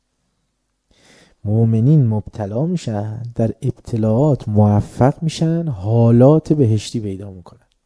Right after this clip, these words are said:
غیر مؤمن، حالا موفق نشن، حالات غیر بهشتی پیدا می‌کنن، جبران می‌کنن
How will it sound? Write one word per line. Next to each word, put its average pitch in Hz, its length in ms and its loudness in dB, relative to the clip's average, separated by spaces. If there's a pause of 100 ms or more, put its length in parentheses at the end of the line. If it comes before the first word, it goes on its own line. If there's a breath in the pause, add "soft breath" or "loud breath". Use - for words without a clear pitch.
(1160 soft breath)
غیر 180 400 4
مؤمن، 180 300 -4
حالا 160 160 -2
موفق 170 480 0
نشن، 170 220 -4
حالات 135 380 -2
غیر 135 240 0
بهشتی 123 280 -4
پیدا 151 220 -8
می‌کنن، 151 420 -8
جبران 113 300 -4
می‌کنن 101 320 -16